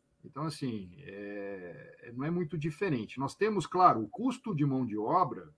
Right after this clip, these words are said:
da Parks na fábrica é em real, não é em dólar.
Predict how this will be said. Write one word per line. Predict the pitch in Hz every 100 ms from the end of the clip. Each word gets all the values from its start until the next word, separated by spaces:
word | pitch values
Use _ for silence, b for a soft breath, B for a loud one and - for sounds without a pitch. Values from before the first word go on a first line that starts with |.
| _ _ _ _ 127
da | 120
Parks | - 139 -
na | 139 123
fábrica | - 165 196 135 123
é | 123
em | 123
real, | 202 196 - - _ _ _ _ _ _ -
não | 120
é | 110
em | 147
dólar. | 143 -